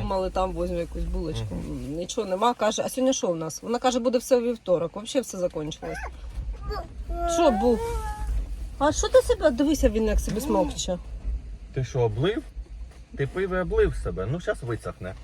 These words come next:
Speaker 2: А ще ето, зараз, е, ну, машина заїхала на елеватор, і позвонив менеджер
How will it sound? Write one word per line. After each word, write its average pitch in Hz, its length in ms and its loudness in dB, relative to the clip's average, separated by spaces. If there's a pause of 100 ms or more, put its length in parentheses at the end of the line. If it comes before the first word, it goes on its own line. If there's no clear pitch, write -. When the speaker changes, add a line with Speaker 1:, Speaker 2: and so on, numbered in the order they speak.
(1300)
Speaker 2:
А 98 100 -6
ще 123 220 -6
ето, 90 440 -6 (380)
зараз, 101 400 0 (180)
е, 90 180 -2 (180)
ну, 104 80 -4
машина 101 400 -4
заїхала 107 480 -2
на 95 120 -6
елеватор, 87 520 -6 (120)
і 90 100 -8
позвонив 98 600 -4
менеджер 101 440 -4